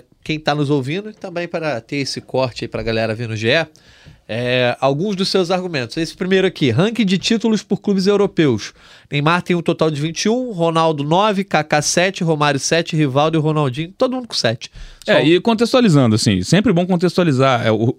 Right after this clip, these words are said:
Speaker 2: o Rivaldo tem uma Champions League, reserva do Milan, tá? Então, lógico, o, ao, ao mesmo tempo em que os títulos do Neymar do P S G têm que ser colocados como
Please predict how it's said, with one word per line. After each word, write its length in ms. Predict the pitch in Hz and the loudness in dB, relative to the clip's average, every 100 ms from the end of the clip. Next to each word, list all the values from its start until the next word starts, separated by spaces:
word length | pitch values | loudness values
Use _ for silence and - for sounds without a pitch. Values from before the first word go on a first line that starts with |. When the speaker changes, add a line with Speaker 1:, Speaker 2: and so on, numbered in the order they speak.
| - | -2
Speaker 2:
o 80 | 123 | 2
Rivaldo 400 | 135 123 156 175 | 2 4 2 2
tem 140 | 180 | 2
uma 160 | 190 196 | 2 2
Champions 320 | 196 190 185 | 0 2 2
League, 260 | 156 120 - _ | 4 2 0 _
reserva 600 | - 120 127 127 110 98 - | -2 0 4 4 2 0 0
do 100 | 120 | 4
Milan, 320 | 117 95 95 _ _ _ _ _ | 4 2 -2 _ _ _ _ _
tá? 180 | 110 113 | 2 2
Então, 280 | 120 131 160 - _ _ _ _ | 2 0 -2 -4 _ _ _ _
lógico, 500 | 131 147 151 98 - | 2 4 4 2 -4
o, 180 | 113 117 - | -2 -2 2
ao, 120 | 120 123 113 | 2 2 2
ao 100 | 123 | 2
mesmo 280 | 175 220 | 4 2
tempo 300 | 214 170 151 | 2 0 0
em 40 | 156 | 0
que 100 | 156 | 0
os 100 | 135 | -2
títulos 380 | - 170 151 131 | -2 0 2 2
do 100 | 143 | 2
Neymar 340 | 131 120 117 | 4 4 2
do 80 | 110 | 2
P 100 | 120 | 0
S 140 | 110 | 0
G 120 | 123 | -2
têm 160 | 110 139 | 0 -2
que 80 | - | 0
ser 260 | 180 127 - _ | 0 0 -4 _
colocados 500 | 131 120 - 120 110 | -2 0 0 -2 -2
como 480 | - 120 113 98 | -2 0 0 -2